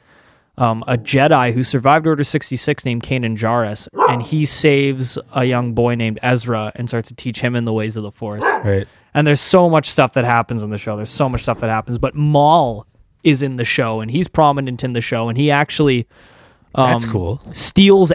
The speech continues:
Speaker 1: Ezra away from Kanan and starts teaching Ezra about the dark side.
Speaker 2: So he's more of, like, he, yeah, like what I
Speaker 1: Yeah,
Speaker 2: was
Speaker 1: he's
Speaker 2: saying,
Speaker 1: like,
Speaker 2: he
Speaker 1: he's like a
Speaker 2: is got,
Speaker 1: manipulator.
Speaker 2: okay,
Speaker 1: He comes
Speaker 2: cool.
Speaker 1: back. He comes back and he actually influences the timelines greatly, and
Speaker 2: Right.
Speaker 1: he actually manipulates Ezra to take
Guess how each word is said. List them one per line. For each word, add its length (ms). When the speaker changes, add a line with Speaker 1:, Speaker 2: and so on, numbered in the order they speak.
Speaker 1:
Ezra 380
away 420
from 240
Kanan 540
and 100
starts 300
teaching 420
Ezra 380
about 240
the 80
dark 360
side. 380
Speaker 2:
So 120
he's 140
more 220
of, 160
like, 260
he, 100
yeah, 160
like 240
what 80
I 40
Speaker 1:
Yeah, 120
Speaker 2:
was 80
Speaker 1:
he's 140
Speaker 2:
saying, 140
Speaker 1:
like, 60
Speaker 2:
he 60
Speaker 1:
he's 120
like 140
a 40
Speaker 2:
is 40
got, 80
Speaker 1:
manipulator. 460
Speaker 2:
okay, 80
Speaker 1:
He 40
comes 320
Speaker 2:
cool. 40
Speaker 1:
back. 400
He 160
comes 240
back 240
and 100
he 120
actually 320
influences 840
the 100
timelines 720
greatly, 460
and 200
Speaker 2:
Right. 180
Speaker 1:
he 160
actually 340
manipulates 800
Ezra 600
to 120
take 580